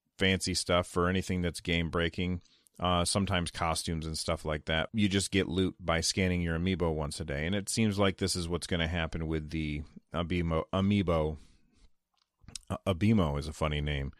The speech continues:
too. Uh, that's what's gonna happen with the amiibo in Splatoon two. The other thing that it does is it allows you to get, like, a gear set that you like and save it to the amiibo so that you can use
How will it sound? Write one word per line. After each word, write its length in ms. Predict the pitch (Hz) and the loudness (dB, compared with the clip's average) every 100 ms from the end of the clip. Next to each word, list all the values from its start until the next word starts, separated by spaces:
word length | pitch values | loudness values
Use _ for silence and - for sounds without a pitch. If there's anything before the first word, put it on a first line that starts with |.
| - - _ | -20 -20 _
too. 280 | - 90 69 87 | 0 0 0 -4
Uh, 460 | - 85 78 76 71 64 | 0 2 2 0 0 4
that's 220 | 107 - | 4 2
what's 140 | 98 | -2
gonna 160 | 98 87 | 2 4
happen 260 | 92 85 | 2 2
with 140 | 87 82 | 0 2
the 100 | 85 | 2
amiibo 540 | 85 87 82 82 78 - _ | 2 2 2 2 2 -4 _
in 220 | 92 90 | 0 0
Splatoon 600 | 82 - 78 - 80 71 | 0 -6 -10 -4 -4 -4
two. 360 | 69 82 71 - - - - - _ _ | -4 -4 -4 -6 -16 -20 -20 -20 _ _
The 160 | 107 110 | 8 8
other 180 | 117 | 8
thing 240 | 117 117 113 | 4 4 6
that 100 | 101 | 4
it 120 | 87 | 6
does 260 | 98 95 90 | 4 4 2
is 100 | 90 | 0
it 60 | |
allows 400 | 90 92 98 98 | 2 4 4 4
you 100 | 98 | 4
to 80 | 90 | 2
get, 400 | 80 - - 95 | 0 -4 2 2
like, 200 | 90 87 | 4 2
a 80 | 78 | 0
gear 320 | 78 85 87 | -4 0 0
set 280 | - 101 95 | 2 0 0
that 100 | 90 | 0
you 140 | 82 | 0
like 380 | 80 80 92 - - | 2 2 2 -2 -4
and 180 | 82 78 | -2 -2
save 380 | - 87 85 | 0 0 2
it 140 | 95 - | 0 -2
to 100 | - | -4
the 140 | 82 | -2
amiibo 500 | 82 85 98 117 120 | 0 0 2 2 2
so 160 | - 98 | 0 0
that 120 | 85 | 0
you 140 | 82 | -2
can 240 | 82 87 82 | -2 -2 -2
use 600 | 85 101 107 104 98 - | 2 2 4 2 -2 -8